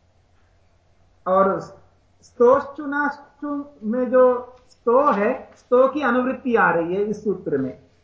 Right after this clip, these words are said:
स्टुनाष्टु में स्तो की अनुवृत्ति आ रही है, और स्तो है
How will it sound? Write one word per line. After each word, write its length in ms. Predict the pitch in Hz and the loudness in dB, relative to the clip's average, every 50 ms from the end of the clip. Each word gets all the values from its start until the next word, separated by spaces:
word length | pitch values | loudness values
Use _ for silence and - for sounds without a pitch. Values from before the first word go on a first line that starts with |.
| _ - | _ -18
स्टुनाष्टु 680 | - - 220 226 240 254 262 269 - - - 277 262 | -8 -4 -2 0 2 4 4 2 2 -2 -2 -2 -2
में 220 | 240 220 233 254 254 | 0 0 0 -2 -2
स्तो 380 | - - - 233 233 254 262 | -4 -2 2 4 4 4 4
की 140 | 262 269 285 | 2 0 -2
अनुवृत्ति 500 | 254 220 220 220 233 226 226 - 220 185 | -2 0 0 0 0 -2 -2 -2 -2 -2
आ 120 | 165 143 | -2 -2
रही 160 | 131 123 123 120 | -2 -4 -6 -8
है, 200 | 123 - - _ _ _ _ _ - | -10 -14 -18 _ _ _ _ _ -2
और 140 | 190 196 190 | 0 0 0
स्तो 360 | - - - - 247 262 285 | -2 -4 -2 2 2 4 4
है 460 | 277 226 233 254 269 277 - - - | 4 2 2 2 0 0 -2 -10 -18